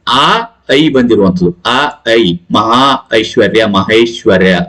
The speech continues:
ಐ ಬಂದಿರುವಂತದ್ದು ನೀವು ಗಮನಿಸಬಹುದು. ದಿವ್ಯ ಪ್ಲಸ್ ಔಷಧಿ, ದಿವ್ಯೌಷಧಿ, ಅ ಔಗೆ ಔ ಬಂದಿರುವಂತದ್ದು ಆಗಿ, ಇದು ವೃದ್ಧಿ ಸಂಧಿಯಲ್ಲಿರುವಂತದ್ದು. ಇನ್ನು ಎಣ್ ಸಂಧಿ. ಸಂಧಿ ಕಾರ್ಯ ನಡೆಯುವಾಗ ಪೂರ್ವ ಪದದ ಅಂತ್ಯದಲ್ಲಿರುವ ಅ, ಆ,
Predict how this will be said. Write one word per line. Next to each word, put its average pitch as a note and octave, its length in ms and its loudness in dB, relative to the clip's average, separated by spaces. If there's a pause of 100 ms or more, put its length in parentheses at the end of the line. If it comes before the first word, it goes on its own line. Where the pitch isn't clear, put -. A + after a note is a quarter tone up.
ಐ A#2+ 220 2
ಬಂದಿರುವಂತದ್ದು F#2 720 0
ನೀವು G#2+ 380 -2
ಗಮನಿಸಬಹುದು. - 800 -4
ದಿವ್ಯ G#3 320 2 (160)
ಪ್ಲಸ್ E3+ 340 0
ಔಷಧಿ, B2+ 640 0
ದಿವ್ಯೌಷಧಿ, A#2+ 1160 0
ಅ D3+ 280 4 (240)
ಔಗೆ C3 460 2
ಔ A2+ 120 4
ಬಂದಿರುವಂತದ್ದು F2 600 2
ಆಗಿ, - 320 -6 (720)
ಇದು G#3 180 6
ವೃದ್ಧಿ A2 280 0
ಸಂಧಿಯಲ್ಲಿರುವಂತದ್ದು. E2+ 960 0 (280)
ಇನ್ನು G3 420 0
ಎಣ್ C3+ 260 2
ಸಂಧಿ. C#3+ 460 0
ಸಂಧಿ F#3 440 2
ಕಾರ್ಯ G#3 240 0
ನಡೆಯುವಾಗ F#3 460 2
ಪೂರ್ವ G3+ 380 2
ಪದದ F3+ 300 2
ಅಂತ್ಯದಲ್ಲಿರುವ D#3+ 640 2
ಅ, E3+ 320 -4 (360)
ಆ, G3 360 2